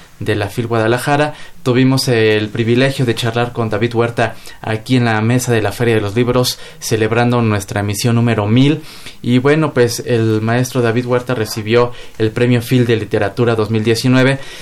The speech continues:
Y me gustaría destacar un, eh, pues una cita. El maestro, eh, emitió un discurso, eh, en, en el marco de este, de este galardón,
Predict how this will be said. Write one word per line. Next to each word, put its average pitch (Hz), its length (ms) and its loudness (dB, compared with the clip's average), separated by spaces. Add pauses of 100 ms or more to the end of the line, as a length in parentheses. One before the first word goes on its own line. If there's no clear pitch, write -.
(160)
Y 131 100 2
me 131 100 6
gustaría 135 360 2
destacar 147 580 2 (720)
un, 135 440 2
eh, 117 320 4
pues 127 160 0
una 190 160 2
cita. 165 440 2 (320)
El 117 200 0
maestro, 120 640 0 (260)
eh, 98 680 -4
emitió 107 400 0
un 117 80 2
discurso, 120 720 0 (300)
eh, 107 280 -6
en, 104 300 -4
en 101 240 -6
el 101 140 -6
marco 113 340 -2
de 110 80 0
este, 110 440 -2 (300)
de 110 140 -2
este 104 600 -2
galardón, 107 600 2